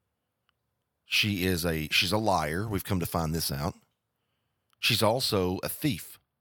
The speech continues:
because it was determined that she plagiarized several of her, how would you say, educated works that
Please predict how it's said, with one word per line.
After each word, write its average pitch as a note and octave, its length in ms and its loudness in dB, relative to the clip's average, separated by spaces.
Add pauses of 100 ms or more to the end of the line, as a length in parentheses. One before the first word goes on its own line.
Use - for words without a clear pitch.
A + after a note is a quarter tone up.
(640)
because F2 540 0
it F2 180 -4
was D#2+ 340 -2
determined E2+ 600 0
that E2 260 -2
she D#2 300 -4
plagiarized E2 1040 -2 (840)
several G2 540 0
of D#2+ 120 -4
her, E2+ 520 -2 (1600)
how G#2 140 0
would E2 120 0
you F2 80 -2
say, - 240 -2
educated G2+ 540 0
works F2+ 500 -2
that F2 300 -4